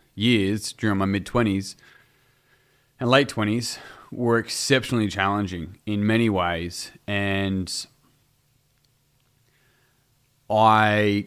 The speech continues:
commonly felt, like, paralyzed with just how much of a hole I was in, um, you know, commercially, financially, emotionally,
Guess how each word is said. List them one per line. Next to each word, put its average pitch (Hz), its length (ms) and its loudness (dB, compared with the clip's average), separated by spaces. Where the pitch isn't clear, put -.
commonly 127 380 2
felt, 104 320 0
like, 90 320 -4
paralyzed 90 580 0
with 92 160 -10
just - 400 -4
how - 300 0
much 107 200 -2
of 101 80 -4
a 92 100 -2
hole 98 400 2
I 92 60 0
was 90 220 -4
in, 92 400 -4
um, 85 380 -8
you 101 100 -8
know, 90 180 -8
commercially, 131 640 2
financially, 104 960 0
emotionally, 104 960 0